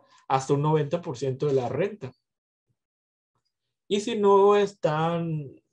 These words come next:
eh, si tu trabajo no es tan malo y te van muy bien económicamente,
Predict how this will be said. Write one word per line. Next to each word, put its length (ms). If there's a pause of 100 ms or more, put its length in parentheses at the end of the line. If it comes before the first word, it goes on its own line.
(120)
eh, 500
si 160
tu 140
trabajo 380
no 120
es 140
tan 280
malo 400
y 220
te 160
van 340
muy 380
bien 220
económicamente, 1080